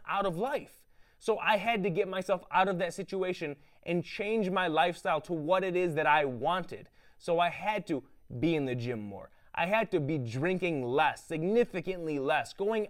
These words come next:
out significantly less, getting into, you know, a fight gym, getting into the podcast, my other podcast, working harder, moving up the ranks at work,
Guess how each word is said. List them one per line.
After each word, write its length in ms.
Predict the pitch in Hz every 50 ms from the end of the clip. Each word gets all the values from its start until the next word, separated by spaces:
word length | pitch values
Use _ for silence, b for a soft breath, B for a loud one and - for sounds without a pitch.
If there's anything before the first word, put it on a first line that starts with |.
| -
out 300 | - 202 226 - - -
significantly 920 | - 190 170 156 160 180 202 208 185 - 202 185 - 214 170 - 170 165 151
less, 440 | 135 135 156 156 135 - - - b b b b b b b b -
getting 280 | 208 233 247 240 233
into, 480 | 226 226 220 - - 233 220 208 208 196
you 120 | 202 220 214
know, 220 | 196 151 135 B B B B B
a 100 | - 175
fight 420 | - - - 226 233 214 - -
gym, 500 | 143 120 135 143 131 107 98 104 104 110
getting 320 | 120 202 214 202 226 226 220
into 580 | 220 214 214 - - 233 220 214 214 214 202 b b b b b _
the 80 | - 190
podcast, 800 | - - - 233 226 214 185 - - 208 175 156 143 127 - -
my 140 | 151 170 190
other 280 | 185 220 220 196 196
podcast, 640 | 170 170 185 165 165 151 135 - 175 143 127 117 b b b b b b -
working 420 | - 226 247 247 233 233 214 196 175
harder, 420 | - 175 175 165 156 143 135 127
moving 380 | 127 151 202 240 208 233 226 226
up 140 | 220 226
the 80 | 196 208
ranks 320 | 190 202 214 214 202 -
at 120 | 214 208 151
work, 380 | 165 190 214 220 196 - b